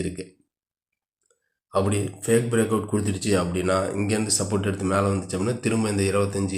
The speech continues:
இரநூறு அதையும் பிரேக் பண்ண முடியல அப்படின்னா திரும்பவும் கீழே வரும். இதே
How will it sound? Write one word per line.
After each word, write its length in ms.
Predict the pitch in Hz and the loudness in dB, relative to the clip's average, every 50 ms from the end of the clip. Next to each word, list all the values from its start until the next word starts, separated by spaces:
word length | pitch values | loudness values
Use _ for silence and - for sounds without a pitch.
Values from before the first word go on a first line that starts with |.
| 92 90 | -2 0
இரநூறு 400 | 87 87 90 90 90 87 92 95 - - - - _ _ - - | 0 -2 -2 -2 -2 -2 -2 -4 -6 -8 -16 -20 _ _ -4 -2
அதையும் 240 | 101 117 135 135 113 | 0 2 2 2 2
பிரேக் 220 | 113 117 117 113 113 | 2 2 0 2 0
பண்ண 140 | 107 104 101 101 | 2 2 2 2
முடியல 240 | 98 101 98 98 92 | 2 2 2 2 0
அப்படின்னா 240 | 92 95 113 131 127 - | 0 0 -2 -2 -2 0
திரும்பவும் 320 | 117 110 113 113 110 95 - | 0 0 2 2 0 0 -2
கீழே 220 | - 98 95 92 87 87 | 0 0 2 2 2 2
வரும். 200 | 85 85 78 - - - | 0 0 -4 -8 -8 -4
இதே 140 | 104 110 120 | 0 0 2